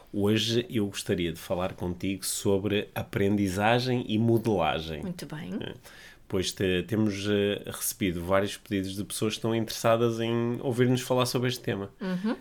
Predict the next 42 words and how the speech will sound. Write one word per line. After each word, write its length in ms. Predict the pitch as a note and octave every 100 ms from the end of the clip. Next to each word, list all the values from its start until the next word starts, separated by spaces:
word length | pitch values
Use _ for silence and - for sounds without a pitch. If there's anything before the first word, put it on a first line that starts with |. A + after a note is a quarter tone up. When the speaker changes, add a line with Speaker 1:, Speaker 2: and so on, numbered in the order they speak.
| -
Speaker 1:
Eh, 160 | G#2+ F#2
nomeadamente 720 | A2 A#2+ A#2 A#2 A2+ A#2+ A#2
a 40 | A#2+
modelagem, 540 | B2 A2 G2+ F#2 F#2+
é 20 |
uma 160 | F#2 F#2+
palavra 380 | G2+ G2+ G#2 G2+
que 60 |
tem 120 | G#2
aparecido, 640 | F#2+ F#2+ F#2 - F#2+ G2 F#2+
eh, 360 | F#2+ F#2 F#2 F#2
muitas 360 | F#2+ G#2 G2+ F#2+
Speaker 2:
Várias 100 | G2+
Speaker 1:
vezes. 160 | F2+
Speaker 2:
vezes, 200 | E3 -
é 60 | F#3+
verdade. 240 | F#3 E3+
Speaker 1:
Sim. 160 | G2 F2+ - - - - - -
E, 220 | G2 G2
eh, 220 | F#2+ G2
se 100 | F#2
calhar 260 | - A#2 A#2
até 240 | C3 D#3+
podemos 360 | D#3+ A2+ G#2 G2
começar 400 | - G#2+ - A2
por, 220 | - A#2
eh, 180 | A#2 A2+ - -
explicar, 1120 | A2 - - - A2+ G#2 - G#2+ F#2 E2+ E2
do 220 | F2+ F2+
ponto 220 | F2+ F#2+
de 40 | -
vista 260 | G2 -
do 80 | F#2
desenvolvimento 540 | F#2+ G2+ G2 G2 G2+ G2+
pessoal, 260 | - F2+ A2
o 40 |
que 100 | A2
é 40 | B2
que 140 | A#2+
é 40 |
a 40 | A#2
modelagem. 760 | B2 A2+ A#2+ A#2 G2 F#2 G2